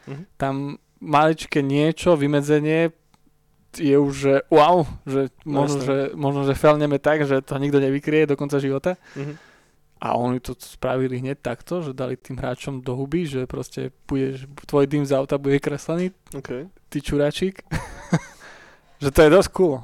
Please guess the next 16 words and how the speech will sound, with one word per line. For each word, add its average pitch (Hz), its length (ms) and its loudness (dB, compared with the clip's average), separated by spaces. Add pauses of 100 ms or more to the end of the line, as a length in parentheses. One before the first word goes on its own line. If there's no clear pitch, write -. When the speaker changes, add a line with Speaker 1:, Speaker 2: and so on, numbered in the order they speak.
Speaker 2:
akože 135 440 -4 (320)
kvitujem. 147 500 -2 (720)
Speaker 1:
OK, 190 160 -10 (140)
OK. 151 200 -16
No 165 120 0
ja, 160 280 8
autičkové 131 540 0
hry, 127 220 2
to 127 140 -2
je 113 180 2
kapitola 117 440 -8
sama 120 240 -10
o 117 120 -8
seba, 131 500 -2
<laughs> 156 160 -6
ale, 127 320 -2